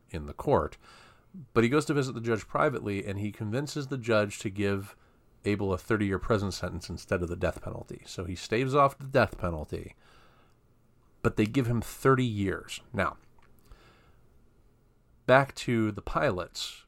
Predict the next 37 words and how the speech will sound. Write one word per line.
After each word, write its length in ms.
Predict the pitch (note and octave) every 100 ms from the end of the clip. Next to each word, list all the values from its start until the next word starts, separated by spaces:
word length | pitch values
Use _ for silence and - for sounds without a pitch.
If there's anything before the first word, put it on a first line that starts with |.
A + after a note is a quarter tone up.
| _
Powers 680 | - C#3 C#3+ B2 A2+ G#2+ -
and 200 | G#2+ G#2
his, 540 | A2+ G#2+ G#2 G2+ - - - _ -
his 300 | G#2 - - -
fellow 560 | - G#2 F#2+ F2 F2 - _ _ _ _ _ _
spy 320 | - A2+ A2
plane 280 | - F#2+ F#2
operators 720 | A#2 C#3 F2 D#2 D2+ E2+ - - - - - - - - - _ _ - - - - C3
take 200 | - B2+
their 140 | C3+ B2+
mission 360 | B2 - C3+ G#2+
over 240 | A2 B2
the, 240 | B2 C3
over 320 | - B2 C3+ C3 -
the 160 | C3+ B2
U 140 | C#3 C#3+
S 140 | D3
S 100 | D#3
R, 300 | G#2 F#2 A#2+ - - - -
but 100 | A#2+
his 160 | A#2 -
plane 400 | - D3+ E3 E3
is 220 | C3+ C#3
shot 420 | - C3+ A#2 -
down, 320 | A2+ A#2+ F#2
and 140 | G2+ F2+
he 160 | G#2+
goes 340 | G#2+ G#2 G2 -
down 540 | A2 F#2+ F2 E2+ G2+
and 120 | F#2+
manages 440 | F2+ F#2+ F#2+ G#2 -
to 140 | G#2+
eject 320 | F#2 F#2 F2
himself 360 | G2 E2+ - F2
from 200 | - G2
the 60 |
plane, 380 | F2+ - E2+ E2+